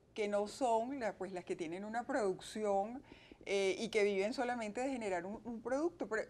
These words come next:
mercadear ese producto puede hacerse con muchos, eh, elementos de tecnología digital. Nosotros estamos buscando, eh, fortalecer ese segmento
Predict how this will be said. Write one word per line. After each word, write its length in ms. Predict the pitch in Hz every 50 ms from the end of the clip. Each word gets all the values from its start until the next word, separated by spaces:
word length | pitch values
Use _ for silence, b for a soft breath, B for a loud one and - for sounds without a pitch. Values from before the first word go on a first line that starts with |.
| - -
mercadear 440 | 240 240 233 - - 240 233 233 262
ese 140 | 349 349 381
producto 380 | 330 311 277 262 277 - - 294 269 -
puede 220 | - 214 208 202 208
hacerse 380 | 240 226 240 208 202 214 240
con 160 | 240 - 185 175
muchos, 280 | 165 170 175 196 208 226 - - - - - - -
eh, 180 | - 175 - -
elementos 540 | - 185 185 180 180 165 151 156 151 190 233
de 80 | 247
tecnología 580 | 202 214 196 185 160 156 156 156 160 156 151 151
digital. 420 | 170 196 190 139 - - 139 - - B B B B B B B B B B B B
Nosotros 400 | - 240 233 269 247 254 - 349
estamos 380 | 359 349 320 277 269 285 349 349
buscando, 720 | 339 320 330 - 269 233 226 226 233 220 262 285 285 - - -
eh, 340 | - - 202 196 196 185 185 - -
fortalecer 800 | 247 233 226 226 208 202 - 208 190 196 196 190 - 214 202 196
ese 160 | 220 220 262
segmento 600 | 269 - 320 302 - 240 190 170 160 151 - -